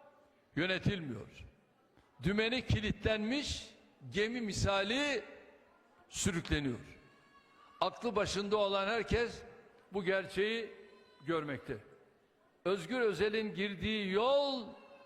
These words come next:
çıkmaz sokaktır. Gerilim, nefret,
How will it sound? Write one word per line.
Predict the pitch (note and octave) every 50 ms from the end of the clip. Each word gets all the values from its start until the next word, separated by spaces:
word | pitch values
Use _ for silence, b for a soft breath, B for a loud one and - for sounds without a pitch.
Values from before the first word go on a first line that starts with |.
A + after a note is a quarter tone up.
| - - - - - -
çıkmaz | - D#3 - - - G#3 G#3+ G3 - -
sokaktır. | F3 D3+ B2+ E3 C#3+ - - - A#2 - - - - - - - _ _ _ _ _ _ _ _ _ _ _ _ _ _ _ _ _ _ _ _ _ -
Gerilim, | B2+ A2+ F#3+ G#3+ A3 G#3+ A3 A#3 G#3 - - - - - - - - - - _ _ _ _ _ -
nefret, | B2+ D3+ G3 G3+ - - G#3+ A3 G3+